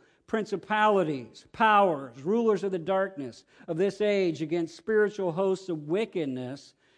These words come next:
in the heavenly places." And he's talking about a ranking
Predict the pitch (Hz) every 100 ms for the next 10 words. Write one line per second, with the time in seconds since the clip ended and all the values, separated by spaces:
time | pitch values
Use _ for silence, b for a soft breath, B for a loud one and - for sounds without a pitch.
0 | b 180 175 165 185 185 170 170 - 202
1 | 190 185 147 160 156 - 214 196 190 185
2 | 175 165 160 196 202 180 160 147